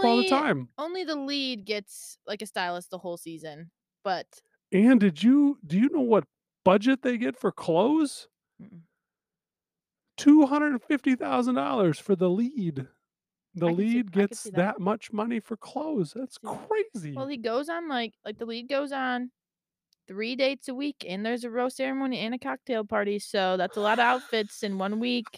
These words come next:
Speaker 1: <laughs>
Speaker 2: You need different outfits for all those things, and then
Speaker 1: <clears throat>
Speaker 2: there's interviews, so it makes sense.
Speaker 1: All right, this sound
Speaker 2: Gary
Speaker 1: like
Speaker 2: Fedman, that's their stylist.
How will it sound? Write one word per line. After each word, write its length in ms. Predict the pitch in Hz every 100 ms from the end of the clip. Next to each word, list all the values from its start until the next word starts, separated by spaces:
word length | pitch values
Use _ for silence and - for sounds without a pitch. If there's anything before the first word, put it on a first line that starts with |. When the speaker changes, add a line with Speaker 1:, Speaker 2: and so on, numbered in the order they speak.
| -
Speaker 1:
<laughs> 40 | - - - 1077 - 1077 1077 - 1077 - - - -
Speaker 2:
You 160 | 175 170
need 200 | 170 175
different 260 | 202 233
outfits 400 | 240 262 - 233
for 160 | - 214
all 140 | 185
those 220 | 208 226 -
things, 280 | 262 262
and 160 | 202 180
then 160 | 202 160
Speaker 1:
<clears throat> 0 |
Speaker 2:
there's 160 | 180
interviews, 680 | 165 190 220 247 262 262 - _ _
so 120 | 180
it 40 | 165
makes 240 | 190 -
sense. 500 | 269 269 254 - - -
Speaker 1:
All 80 |
right, 180 | 143 131
this 140 | 127 143
sound 160 | 165
Speaker 2:
Gary 220 | 143 151 233
Speaker 1:
like 200 | 262 254
Speaker 2:
Fedman, 300 | 269 247 240 _ -
that's 180 | 165
their 160 | - 202
stylist. 600 | - 226 240 240 233 -